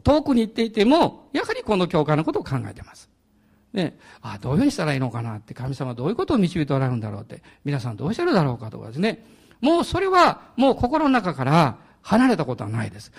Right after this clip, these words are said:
もしそれが私の心から離れたときは、私は別の働きに召されてるんだと思います。ね。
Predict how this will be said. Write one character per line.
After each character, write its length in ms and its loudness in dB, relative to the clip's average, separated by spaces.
も 140 4
し 160 0
そ 160 -2
れ 100 0
が 120 6
私 260 2
の 120 2
心 320 -4
か 100 0
ら 60 2
離 180 0
れ 60 -2
た 120 -2
と 80 -4
き 120 -6
は、 260 4
私 300 0
は 80 0
別 260 -2
の 80 2
働 320 -4
き 80 2
に 60 2
召 120 2
さ 120 0
れ 60 -2
て 80 -4
る 80 -2
ん 20 -8
だ 140 -12
と 100 -10
思 100 -16
い 40 -20
ま 100 -20
す。 140 -20
ね。 160 -12